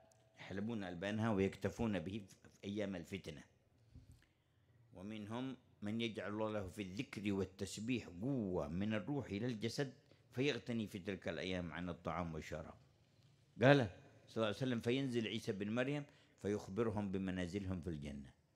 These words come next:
هؤلاء الذين صبروا وراحوا الجبال وما عاد وجدوا الطعام في أيام الفتنة. ي-، يقول للأعرابي: "يا رسول الله، أرأيت لو أن أدركته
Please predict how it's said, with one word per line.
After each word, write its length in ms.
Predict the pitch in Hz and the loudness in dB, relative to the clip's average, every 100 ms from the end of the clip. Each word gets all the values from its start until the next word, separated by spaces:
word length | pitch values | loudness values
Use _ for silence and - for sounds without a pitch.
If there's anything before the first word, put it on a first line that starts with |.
| _ _ _ _ _ _ | _ _ _ _ _ _
هؤلاء 340 | - 80 78 78 | -4 -2 -2 -2
الذين 200 | 78 82 | -2 -2
صبروا 460 | 101 90 87 73 | 0 0 0 -2
وراحوا 340 | 73 87 - 85 | -4 -6 -4 -6
الجبال 440 | 76 80 85 98 | -4 -2 0 0
وما 160 | 85 78 | 0 -2
عاد 160 | 82 | 0
وجدوا 340 | 90 87 78 85 | -2 -2 -4 -4
الطعام 240 | 87 92 | 0 0
في 120 | 92 | 0
أيام 300 | 90 104 101 | 2 4 4
الفتنة. 500 | 95 90 127 110 87 - - - - - - - - - _ _ _ _ _ _ _ _ - | 2 0 2 2 0 -6 -20 -20 -20 -20 -20 -20 -20 -20 _ _ _ _ _ _ _ _ -14
ي-، 100 | 98 - | -14 -8
يقول 320 | 98 95 151 | -6 -2 2
للأعرابي: 560 | 135 113 95 131 131 131 | 2 2 2 2 2 2
"يا 80 | 120 | 0
رسول 260 | 117 127 | 0 -2
الله، 320 | 117 139 165 - - _ _ - | -2 0 -4 -8 -16 _ _ -8
أرأيت 460 | 104 107 139 151 - | -4 -2 -2 -6 -4
لو 280 | 101 98 - - | -2 -2 -4 -12
أن 160 | 87 | -10
أدركته 640 | 78 78 92 - - 127 151 | -8 -4 -4 -4 -6 -8 -8